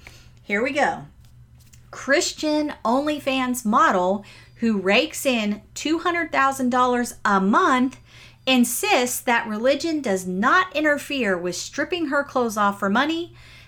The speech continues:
and says her equally devout parents are so proud. Whew, well, I mean, I guess two hundred thousand dollars a month for stripping,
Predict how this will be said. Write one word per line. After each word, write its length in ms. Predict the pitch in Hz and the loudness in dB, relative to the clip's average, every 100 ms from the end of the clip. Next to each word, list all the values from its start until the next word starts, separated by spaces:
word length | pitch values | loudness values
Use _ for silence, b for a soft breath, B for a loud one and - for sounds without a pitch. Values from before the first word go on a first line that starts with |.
| - | -2
and 180 | 247 247 | 0 2
says 320 | 277 269 262 | 2 2 0
her 420 | 247 214 202 - 294 | 0 0 -2 -6 -2
equally 500 | 359 330 277 247 208 | -2 0 0 0 -2
devout 480 | 190 196 185 - | -2 2 2 0
parents 480 | - 285 302 320 311 - | -6 -2 -2 -2 -4 -6
are 200 | 175 160 | -6 -6
so 540 | - - 254 262 269 | -10 -2 2 4 2
proud. 580 | 269 233 202 117 67 - - B B B B B - - | -2 0 0 0 -6 -10 -20 B B B B B -20 -8
Whew, 420 | 339 453 415 233 170 | 0 2 4 2 0
well, 340 | 233 349 403 | 0 0 -2
I 80 | 269 | -2
mean, 160 | 247 277 | 0 0
I 100 | 262 | 0
guess 260 | 277 302 | 2 0
two 200 | - 320 | 0 0
hundred 240 | 311 294 285 | 2 2 2
thousand 360 | 285 269 247 | 2 2 0
dollars 420 | 240 262 254 254 240 | 2 4 2 0 0
a 20 | |
month 300 | 240 269 269 | 2 2 0
for 180 | 233 202 | -4 -4
stripping, 880 | - - 330 320 196 196 233 - | -4 -2 -2 0 -2 -2 -4 -10